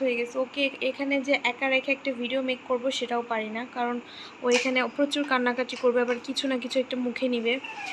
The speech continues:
আর দেখেন আমাদের এই টাইলসটার অবস্থা কেমন। এই টাইলসটাতে মানে কোনো কিছু গেলেও না চোখে পড়ে না, সেজন্য বাচ্চাকে সবসময় আমার টেক কেয়ার করে রাখতে হয়, সব সময় মানে all time ওর খেয়াল রাখি। আপনাদের সাথে আরও একটা জিনিস শেয়ার করি, আমরা কোন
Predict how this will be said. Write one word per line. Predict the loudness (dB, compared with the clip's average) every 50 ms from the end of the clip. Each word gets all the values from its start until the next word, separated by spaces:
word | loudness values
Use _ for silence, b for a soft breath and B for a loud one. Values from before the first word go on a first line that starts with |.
| B B B B
আর | 8 8 8
দেখেন | 8 8 4 4 4 2
আমাদের | 2 4 6 8
এই | 8 8
টাইলসটার | 8 6 6 6 4 4 2 2 4 4 4 4
অবস্থা | 2 2 0 0 0 -2
কেমন। | 0 0 0 -2 0 2 2
এই | 2 2
টাইলসটাতে | 4 6 6 6 4 4 2 2 2 2 2
মানে | 2 4 4 2 2
কোনো | 4 4 2 2
কিছু | 2 0 -2 -2 -2 2 6
গেলেও | 6 8 8 8 6
না | 6 4 2
চোখে | 2 2 2 4 4 2
পড়ে | 4 4 2 2
না, | 0 -2 -4 -8 B B B B B B B
সেজন্য | 4 6 6 6 6 4 4
বাচ্চাকে | 6 4 4 4 2 0 0 2 2
সবসময় | 2 2 0 -2 0 0 0 2 2 2 2
আমার | 2 0 0 -2 -2
টেক | -4 -6 -2
কেয়ার | 0 0 0 -2 -2
করে | -6 -6 -4
রাখতে | -6 -6 -8 -8 -10
হয়, | -8 -8 -8 -10 -12 B B B B B B B B -6 0
সব | 2 2 2 2 0 -2
সময় | 0 0 0 0
মানে | 0 2 2 4 2 2 2 4
all | 6 8 8 8 8 6 4 4
time | 4 4 6 4 4 4
ওর | 2 2 0
খেয়াল | 2 2 2 4 4
রাখি। | 2 0 2 2
আপনাদের | 0 2 4 4 4 6 6 6
সাথে | 6 6 8
আরও | 8 8 8 8
একটা | 6 4 4 4 4
জিনিস | 4 4 4 4 4 4 4
শেয়ার | 4 4 4 2
করি, | 2 0 0 0 0 0 -2 B B B B B
আমরা | 4 6 6 6 6 2 2
কোন | 6 8 10 10